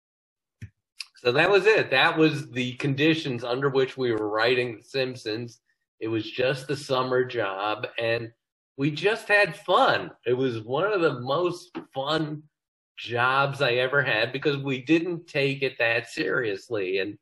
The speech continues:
we were putting things in the show we never thought we'd never seen on T V, but we didn't care 'cause we thought nobody would watch it,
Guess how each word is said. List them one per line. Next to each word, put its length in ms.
we 140
were 220
putting 440
things 360
in 140
the 80
show 380
we 180
never 500
thought 320
we'd 180
never 300
seen 420
on 220
T 240
V, 520
but 200
we 160
didn't 300
care 440
'cause 180
we 100
thought 320
nobody 480
would 200
watch 440
it, 180